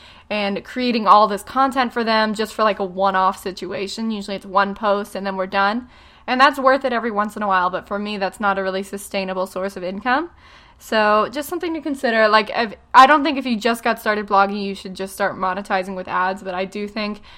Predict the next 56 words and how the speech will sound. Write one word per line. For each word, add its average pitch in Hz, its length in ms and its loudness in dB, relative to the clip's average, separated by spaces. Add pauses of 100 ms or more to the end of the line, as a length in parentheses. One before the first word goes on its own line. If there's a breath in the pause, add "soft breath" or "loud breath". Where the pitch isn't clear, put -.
(140 loud breath)
you 220 120 -6
shouldn't 208 320 -4
put 220 140 0
it 196 80 -4
down, 190 400 -2 (280 soft breath)
and 214 100 -6
it's 202 80 -10
something 233 220 -2
you 226 60 -2
should 220 160 -4
legitimately 202 540 -2
consider. 190 520 -4 (340 soft breath)
And 196 300 -2
don't 220 200 4
listen 226 220 -4
to 196 60 0
all 196 120 4
the 214 80 0
hype 190 300 0
that 180 140 -12
says, 180 300 -6
like, 165 300 -6
ads 190 240 2
will 220 120 -4
ruin 214 280 -2
your 214 80 -4
website 208 560 4
and, 202 80 -4
like, 185 180 -4
no 220 100 -2
one 220 200 0
will 220 80 -2
wanna 214 240 2
visit 202 240 -4
your 196 140 -2
website. 202 280 0
I 214 140 2
don't 220 120 -2
think 220 120 -6
that's 202 240 -6
true 208 180 -6
at 202 80 -4
all. 202 340 2
Like, 196 180 -2
let's 226 200 -2
think 254 160 -2
about 240 220 4
all 226 80 4
the 226 100 -2
big 233 240 0
websites 208 440 2
on 202 100 -2
the 202 100 0
web, 196 280 0
like 190 220 -4
BuzzFeed, 196 600 0